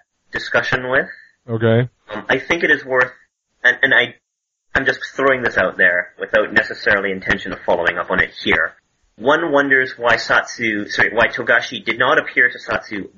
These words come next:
Speaker 1: before Satsu issued the challenge, or what the impact on Hitomi's growing up was of Satsu dying in that fashion. Because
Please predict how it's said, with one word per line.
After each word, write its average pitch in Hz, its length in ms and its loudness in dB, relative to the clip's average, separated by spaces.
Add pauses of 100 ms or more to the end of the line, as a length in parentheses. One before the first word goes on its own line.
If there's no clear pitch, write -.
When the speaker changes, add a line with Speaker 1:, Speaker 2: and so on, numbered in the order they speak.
Speaker 1:
before 139 800 2
Satsu - 420 -4
issued - 300 -8
the - 80 -10
challenge, 73 560 -6 (1400)
or 139 640 6 (1300)
what 123 420 0
the 170 180 -6
impact 143 400 2
on 120 100 2
Hitomi's 120 640 0
growing 107 360 2
up - 220 0
was 127 560 2
of 104 80 0
Satsu 110 500 -2
dying 92 320 0
in 82 120 -10
that 76 240 -4
fashion. - 340 -4 (1300)
Because 113 760 0